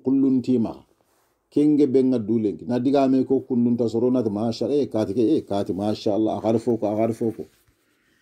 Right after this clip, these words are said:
Kindu nanti delile nyani na ta ko Allah kitabe.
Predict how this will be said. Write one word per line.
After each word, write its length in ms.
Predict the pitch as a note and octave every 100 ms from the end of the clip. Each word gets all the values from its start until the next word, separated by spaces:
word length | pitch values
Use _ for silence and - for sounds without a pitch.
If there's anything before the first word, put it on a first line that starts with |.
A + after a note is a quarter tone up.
| _ _ _ - - _ _ -
Kindu 380 | - E3 E3 E3
nanti 240 | D3+ C#3+ B2
delile 500 | B2+ C#3 D#3 D#3 C#3+
nyani 220 | C#3 C3+
na 260 | C3+ C3+
ta 260 | B2+ B2+ A#2
ko 120 | A2+ A#2+
Allah 280 | B2 A#2+
kitabe. 600 | A#2 A2 A#2+ G2+ D#2+ D#2+